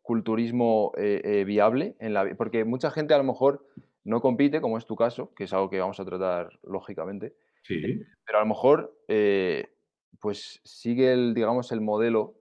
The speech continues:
Speaker 1: de Men's Physique porque es más, eh, se-, es más fácil compaginarlo con una vida, eh, una vida que tiene un trabajo, etcétera. Entonces,
Speaker 2: Sí.
Speaker 1: cuando sale Men's Physique o, o Classic Physique o, o cualquiera de
Speaker 2: Sí.
Speaker 1: estas categorías nuevas,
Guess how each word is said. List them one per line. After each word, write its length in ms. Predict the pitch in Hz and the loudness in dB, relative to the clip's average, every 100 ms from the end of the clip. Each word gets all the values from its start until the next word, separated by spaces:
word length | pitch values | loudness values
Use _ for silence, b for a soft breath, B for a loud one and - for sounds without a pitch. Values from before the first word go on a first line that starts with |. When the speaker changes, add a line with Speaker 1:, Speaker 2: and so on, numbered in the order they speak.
| _ | _
Speaker 1:
de 160 | 101 101 | -8 -6
Men's 220 | 104 110 | -6 -8
Physique 340 | 110 101 120 | -12 -8 -8
porque 260 | 117 101 104 | -4 -6 -4
es 100 | 101 | -6
más, 460 | 107 110 110 - _ _ _ _ _ - | -4 -6 -6 -16 _ _ _ _ _ -12
eh, 340 | 98 101 98 92 | -4 -2 -2 -4
se-, 200 | 98 95 | -6 -8
es 120 | 92 | -6
más 180 | 107 104 | -8 -4
fácil 260 | 104 107 | -6 -6
compaginarlo 760 | 101 98 92 95 101 101 107 113 | -8 -6 -6 -6 -4 -4 -2 -2
con 120 | 101 | -4
una 180 | 98 92 | -4 -4
vida, 420 | 95 95 92 - _ - | -4 -2 -2 -4 _ -14
eh, 320 | 85 82 73 - | -10 -10 -10 -14
una 180 | 90 85 | -12 -10
vida 200 | 92 92 | -8 -8
que 100 | 87 | -8
tiene 160 | 90 85 | -10 -10
un 80 | |
trabajo, 380 | 82 90 110 113 | -4 -2 -2 -4
etcétera. 360 | 104 113 117 123 b b b | -8 -4 -4 -4 b b b
Entonces, 200 | 104 117 | -4 0
Speaker 2:
Sí. 40 | |
Speaker 1:
cuando 240 | 127 113 107 | 2 2 0
sale 260 | - 131 | 0 0
Men's 220 | 143 143 | 0 -4
Physique 440 | 139 120 - 156 - - | -4 -6 -2 -4 -4 -2
o, 300 | 110 104 95 | 2 4 2
o 80 | |
Classic 320 | 98 117 113 104 | 0 -4 -4 -12
Physique 460 | 101 92 123 120 | -12 -6 -2 -2
o, 60 | 101 | -2
o 300 | 98 98 95 | -2 -2 -4
cualquiera 400 | 98 92 107 104 | -6 -4 -2 -2
de 80 | 104 | -2
Speaker 2:
Sí. 100 | 117 | -4
Speaker 1:
estas 100 | 101 | -6
categorías 460 | _ - 95 98 95 | _ -4 -4 -4 -4
nuevas, 320 | 107 135 - | -2 -2 -4